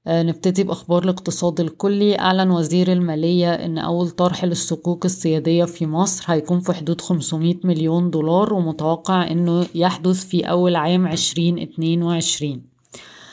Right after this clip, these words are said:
انخفض صافي الأصول الأجنبية للقطاع المصرفي بالكامل، آه، في أغسطس لعشرة مليار دولار من خمستاشر وسبعة من عشرة مليار دولار أمريكي،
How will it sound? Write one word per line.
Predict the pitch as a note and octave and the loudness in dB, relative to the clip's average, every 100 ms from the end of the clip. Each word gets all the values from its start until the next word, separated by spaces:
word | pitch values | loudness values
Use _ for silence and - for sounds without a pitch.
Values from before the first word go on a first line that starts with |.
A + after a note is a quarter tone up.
| - - | -20 -6
انخفض | F3+ E3 G3 F#3+ G3 G3 | -4 0 -2 0 -2 0
صافي | F#3+ F#3 G#3+ | -2 0 0
الأصول | F3+ F3 - F#3 | 0 -2 0 0
الأجنبية | F#3+ F3+ D3+ D#3+ D3+ E3 F3+ | 0 -2 -4 -4 -2 2 2
للقطاع | F3 D3+ D#3+ E3+ E3+ | 2 -2 -6 -2 -2
المصرفي | F3 E3 D#3 - E3 F3 F3+ F3 E3+ | 0 -2 -4 -4 -4 -2 0 0 0
بالكامل، | D#3+ D#3 D3+ F3 F3 F#3+ G#3+ - - - _ - | -2 -6 -2 0 2 2 0 -6 -20 -20 _ -2
آه، | E3+ E3 | 0 0
في | E3 F#3+ | 0 0
أغسطس | - D#3 E3+ F#3 - G#3 - - - | 0 0 0 -2 0 -2 -2 -8 -4
لعشرة | E3 D#3 F3+ F#3 G3+ F#3 F3 | 0 2 2 0 2 2 2
مليار | E3 D#3+ E3 F3+ | 0 0 2 2
دولار | E3 D#3+ E3 F#3+ G#3+ | 0 -2 2 2 2
من | F#3 F#3 | 2 2
خمستاشر | F#3 F3+ D#3+ - E3+ F3 F3+ | 0 -2 -4 -4 -2 0 0
وسبعة | D#3+ D3+ E3+ F3+ | -2 -4 0 0
من | F3 E3 | 0 -2
عشرة | D3+ E3+ E3+ F3+ | -2 -4 -2 -2
مليار | E3 D3+ E3+ F3+ | -2 0 0 0
دولار | D#3+ D#3+ E3 F3+ D#3 | 0 0 2 0 -2
أمريكي، | D3+ D#3+ F#3 F#3 G#3+ | -4 0 -2 0 -2